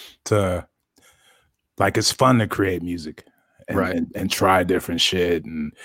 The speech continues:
Speaker 2: Yeah.
Speaker 1: it's, and I'm not saying it's like a, there's no, there's no pressure, but there really isn't. You just kinda feeling it, and, you know, you're hitting the
Speaker 2: Mm-hmm.
Speaker 1: notes and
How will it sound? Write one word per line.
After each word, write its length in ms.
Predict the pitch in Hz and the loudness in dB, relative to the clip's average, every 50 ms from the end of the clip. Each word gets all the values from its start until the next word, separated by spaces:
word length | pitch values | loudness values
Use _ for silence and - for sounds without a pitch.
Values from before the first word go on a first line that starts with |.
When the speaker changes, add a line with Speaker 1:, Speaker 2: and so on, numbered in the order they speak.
| - - | -12 -8
Speaker 2:
Yeah. 140 | - 90 82 - - _ | -8 -8 -8 -8 -6 _
Speaker 1:
it's, 160 | - 107 107 | 0 2 4
and 180 | 131 135 123 127 | 6 8 8 8
I'm 260 | 123 117 123 131 151 | 6 6 6 6 6
not 180 | 160 147 131 110 | 6 6 6 4
saying 300 | - - 127 120 117 110 | 4 6 6 6 6 4
it's 160 | 107 101 - | 4 2 4
like 180 | - 107 104 95 | 4 4 4 4
a, 80 | 104 95 | 2 2
there's 220 | 87 107 107 87 | 2 2 4 4
no, 200 | 117 117 113 113 | 4 6 6 6
there's 220 | 95 107 117 110 107 | 6 4 4 6 6
no 180 | 127 123 110 98 | 6 6 6 4
pressure, 560 | - - 127 123 120 - - - 90 85 - - - - - - - - - - _ _ - | 4 4 6 6 6 4 2 0 -2 -4 -6 -10 -16 -20 -20 -18 -18 -20 -20 -20 _ _ 0
but 260 | - 104 101 92 85 | 2 2 2 2 2
there 140 | 107 120 127 | 4 4 6
really 300 | 127 151 156 139 127 117 | 8 8 8 8 8 6
isn't. 320 | 117 117 90 82 80 71 78 | 6 4 2 -2 -6 -8 -6
You 100 | 90 95 | -4 -4
just 200 | 92 101 95 - | -2 -4 -2 -2
kinda 240 | - 107 98 92 85 | -2 0 0 -2 -4
feeling 420 | - - 120 113 110 107 104 101 | -2 0 0 0 2 2 0 0
it, 220 | 104 104 104 101 92 | 0 0 -2 -2 -4
and, 140 | 92 87 85 | -4 -6 -8
you 220 | 87 85 87 98 | -8 -6 -6 -6
know, 140 | 95 90 87 87 | -4 -4 -4 -4
you're 160 | 87 87 85 | -4 -2 0
hitting 220 | 101 101 90 98 | 0 0 0 0
the 60 | 95 | 0
Speaker 2:
Mm-hmm. 80 | 95 95 | 0 0
Speaker 1:
notes 460 | 95 92 95 95 95 92 85 - - 90 | 2 4 4 4 4 2 0 -4 -4 -4
and 280 | 85 101 123 - - | -4 -4 -4 -4 -6